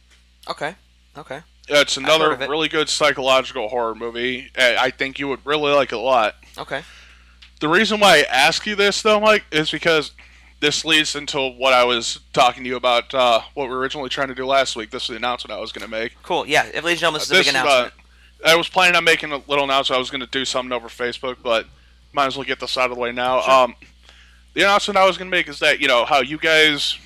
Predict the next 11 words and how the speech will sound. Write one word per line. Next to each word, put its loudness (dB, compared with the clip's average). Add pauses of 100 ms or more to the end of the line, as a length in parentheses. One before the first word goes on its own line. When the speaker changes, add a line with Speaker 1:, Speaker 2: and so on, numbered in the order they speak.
(240)
Speaker 2:
may 0
have 0
noticed 0
in 0
the -4
last 0 (420)
podcast, 4
it -2
was -4
done 2
with -14